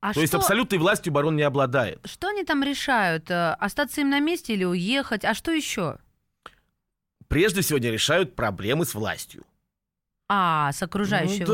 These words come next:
Speaker 1: властью.
Speaker 2: конечно. Что-то случилось, как выйти из ситуации?
Speaker 1: Мгм.
Speaker 2: Ну, говоря о русских цыганах, это я вот в Костромской губернии, там, домик у родителей, застал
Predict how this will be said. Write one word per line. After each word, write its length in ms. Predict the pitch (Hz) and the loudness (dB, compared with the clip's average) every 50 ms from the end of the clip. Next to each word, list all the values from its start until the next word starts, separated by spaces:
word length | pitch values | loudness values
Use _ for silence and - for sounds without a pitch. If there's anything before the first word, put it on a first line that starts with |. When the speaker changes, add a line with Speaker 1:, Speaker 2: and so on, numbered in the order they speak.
| 214 190 | 4 4
Speaker 1:
властью. 220 | 160 139 - 165 | 2 2 2 2
Speaker 2:
конечно. 600 | 165 180 190 190 180 170 143 123 110 - - 110 | 2 2 2 2 2 2 2 2 0 -2 -4 -6
Что-то 340 | 101 - - 208 226 - 233 | -6 0 0 0 2 4 2
случилось, 720 | 202 - 202 226 220 - - - 165 151 135 127 127 123 - | 2 2 0 0 0 2 2 2 2 2 2 2 0 0 0
как 300 | - 151 170 196 151 165 | 0 2 2 2 0 -2
выйти 280 | 175 185 - - 170 | -4 -4 -4 -2 -4
из 100 | 175 - | -2 -2
ситуации? 640 | - 170 - 160 143 127 113 101 - - - - - - _ _ _ | -4 -4 -2 0 0 2 0 0 -4 -8 -12 -14 -16 -18 _ _ _
Speaker 1:
Мгм. 720 | - 160 160 151 143 151 165 156 151 143 131 127 135 135 - _ _ _ _ _ _ _ | -8 -6 -6 -6 -6 -6 -6 -4 -4 -6 -6 -8 -10 -14 -18 _ _ _ _ _ _ _
Speaker 2:
Ну, 140 | - 185 226 | -2 0 2
говоря 360 | 202 202 208 214 214 208 202 | 2 4 4 4 4 4 4
о 40 | 196 | 4
русских 300 | 196 208 - - 170 143 | 2 0 0 -2 -2 -2
цыганах, 500 | - - 185 180 254 254 214 175 131 - | 0 -2 0 2 2 2 2 0 -2 -2
это 120 | 143 135 117 | -4 -4 -2
я 100 | 131 160 | 0 0
вот 140 | 143 127 - | 0 -2 -4
в 20 | |
Костромской 460 | - 156 - - 170 165 147 - 165 | -4 -6 -2 0 0 0 2 0 0
губернии, 500 | 147 131 156 156 247 285 269 233 170 139 | 0 0 0 2 2 2 2 2 0 -2
там, 580 | 110 - 107 104 98 95 95 92 95 92 101 101 | -4 -4 -6 -6 -8 -10 -12 -12 -12 -12 -10 -4
домик 300 | 120 180 185 156 - - | -2 0 0 0 -2 -2
у 40 | 117 | -2
родителей, 460 | 117 113 107 101 - - 104 104 107 | -2 0 -2 -4 -4 -4 -4 -2 -2
застал 640 | 107 98 135 165 151 - - 165 135 107 90 - | 0 0 0 0 0 0 2 2 2 0 -2 -10